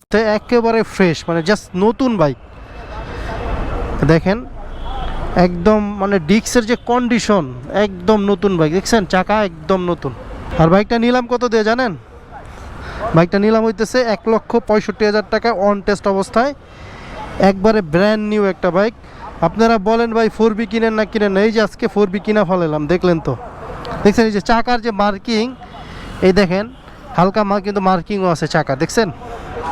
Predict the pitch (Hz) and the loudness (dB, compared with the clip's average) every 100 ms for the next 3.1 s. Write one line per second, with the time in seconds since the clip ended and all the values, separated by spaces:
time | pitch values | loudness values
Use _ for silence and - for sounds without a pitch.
0 | - - - - - - - - - - | -4 -4 -4 -6 -6 -6 -6 -8 -8 -8
1 | - 190 254 262 247 202 247 262 277 269 | -6 -2 0 0 -2 -2 -2 -2 -4 -2
2 | 269 254 262 269 247 240 240 233 196 175 | -2 -2 -2 0 0 -2 -2 -2 0 0
3 | 131 | -2